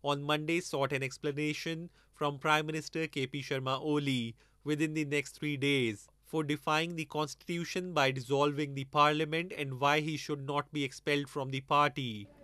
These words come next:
N C P spokesperson Narayan Kaji Shrestha said the party would terminate Oli's general membership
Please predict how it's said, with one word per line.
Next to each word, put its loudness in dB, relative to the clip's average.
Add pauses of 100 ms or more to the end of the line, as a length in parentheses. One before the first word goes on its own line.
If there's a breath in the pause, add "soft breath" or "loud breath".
(400)
N 0
C -8
P -6
spokesperson -2
Narayan 2
Kaji 0
Shrestha 0
said 0
the -4
party 4
would -2
terminate 0
Oli's -2
general 2
membership 0